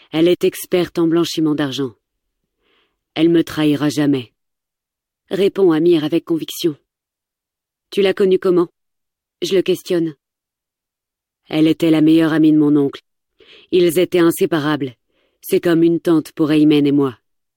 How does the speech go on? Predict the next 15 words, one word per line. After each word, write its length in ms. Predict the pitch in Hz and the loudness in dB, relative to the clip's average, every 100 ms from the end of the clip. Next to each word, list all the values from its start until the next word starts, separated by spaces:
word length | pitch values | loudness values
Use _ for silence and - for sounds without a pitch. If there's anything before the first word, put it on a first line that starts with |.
| _ _ _ | _ _ _
Elle 180 | 160 160 | -2 0
a 120 | 160 | 0
beaucoup 300 | 147 175 202 | 0 0 -2
contribué 580 | 180 170 - 175 175 175 | 0 -2 0 0 2 2
à 100 | 160 | 2
notre 240 | 160 - | -2 -2
éducation 560 | 165 147 165 - 180 180 - _ _ | -6 -4 -4 -2 0 0 -2 _ _
et 140 | 160 160 | -2 0
a 80 | 160 | 2
été 260 | 165 180 | 0 2
une 120 | 160 | 0
figure 380 | 156 180 175 175 | 0 -2 0 0
féminine 560 | - 170 165 165 147 135 | 0 2 4 4 2 0
pour 180 | 160 143 | -2 -2
nous. 200 | 147 | -2